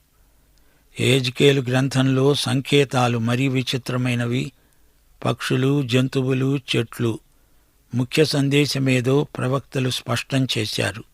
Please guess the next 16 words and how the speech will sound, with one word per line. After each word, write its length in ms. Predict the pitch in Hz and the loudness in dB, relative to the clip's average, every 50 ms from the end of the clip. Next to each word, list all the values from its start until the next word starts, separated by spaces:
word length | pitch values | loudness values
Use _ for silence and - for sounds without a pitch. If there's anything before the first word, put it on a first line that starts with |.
| _ _ _ _ _ _ _ _ _ _ _ _ _ _ _ _ - - | _ _ _ _ _ _ _ _ _ _ _ _ _ _ _ _ -2 0
ఈ 80 | 131 | 0
ప్రవచనాలలో 1000 | 117 - - 123 127 135 143 139 - 151 147 147 147 139 139 139 135 139 139 147 | 0 0 -2 0 2 2 2 2 2 0 2 2 4 2 2 2 2 2 2 0
దేవుని 460 | 143 117 120 127 139 139 143 139 139 | 0 0 0 2 2 2 2 0 0
జ్ఞానం 560 | 127 107 110 123 127 135 139 143 139 135 127 127 | -2 -2 0 2 4 4 4 4 2 2 0 0
మనం 260 | 127 123 123 123 120 - - | 0 0 0 -2 -4 -2 -2
చూడగలం. 500 | 123 123 117 120 110 117 117 117 127 139 - _ _ _ _ _ _ _ _ _ _ _ _ _ _ - - | -2 0 0 0 0 0 0 0 -2 -4 -6 _ _ _ _ _ _ _ _ _ _ _ _ _ _ -8 -4
ప్రవచనాలు 640 | 120 127 135 139 123 - 135 139 143 143 143 139 | -2 0 0 0 0 0 2 2 4 4 4 2
కొన్ని 380 | 131 - - 139 143 143 139 135 | 0 0 0 0 2 2 2 2
అప్పుడే 460 | 123 117 - - - 139 131 139 143 | 0 -2 -4 -4 -2 2 4 4 4
నెరవేరినా, 760 | 135 135 131 127 135 135 135 135 127 131 135 139 147 147 131 - _ _ _ _ _ _ _ _ _ _ - | 4 4 2 2 2 2 2 2 2 2 2 2 2 0 -2 -6 _ _ _ _ _ _ _ _ _ _ -4
కొన్ని 240 | - 135 139 139 | -2 0 0 0
మాత్రం 580 | 135 127 131 131 131 - - 139 139 143 151 143 - _ _ _ _ _ - | 0 2 2 0 0 0 -2 -2 0 0 -2 -2 -6 _ _ _ _ _ -2
నిత్య 420 | 120 123 131 - - - 151 151 143 | 0 0 0 0 -2 2 2 4 4
భవిష్యత్తు 720 | 127 110 113 131 143 143 - - - 147 135 - - 147 | 4 0 0 0 0 0 0 0 0 0 0 0 -2 -2
వైపు 340 | 135 127 127 123 117 - 143 | 0 2 0 0 0 -4 -6
చూపుతాయి. 800 | 127 - - 131 120 110 - 110 - - 107 101 101 - - | -4 -2 -2 -2 -2 -2 -6 -6 -2 0 0 0 -2 -6 -10